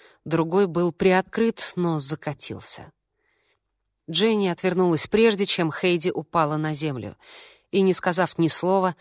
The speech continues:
направилась к школе. Фанаты Хейди застыли в безмолвном ужасе. Потом,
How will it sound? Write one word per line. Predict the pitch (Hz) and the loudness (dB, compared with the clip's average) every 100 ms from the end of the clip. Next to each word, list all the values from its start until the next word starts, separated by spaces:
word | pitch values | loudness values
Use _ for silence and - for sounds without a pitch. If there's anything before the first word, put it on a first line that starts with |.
| _ _ - | _ _ -6
направилась | 160 - 131 117 117 - | -6 -4 -6 -4 -6 -4
к | |
школе. | - - - - - _ _ _ _ _ | -6 -8 -12 -14 -20 _ _ _ _ _
Фанаты | - 160 160 156 | 0 0 0 -4
Хейди | - 214 220 202 - - - _ | -4 -2 0 0 -2 -12 -20 _
застыли | 175 196 - 247 220 | 0 2 4 2 2
в | 175 | 0
безмолвном | 165 185 180 175 165 160 175 - | 0 2 2 2 2 0 -2 -2
ужасе. | 185 151 123 - 107 | -6 -6 -4 -4 -4
Потом, | 151 143 - 196 214 | -6 -4 2 2 2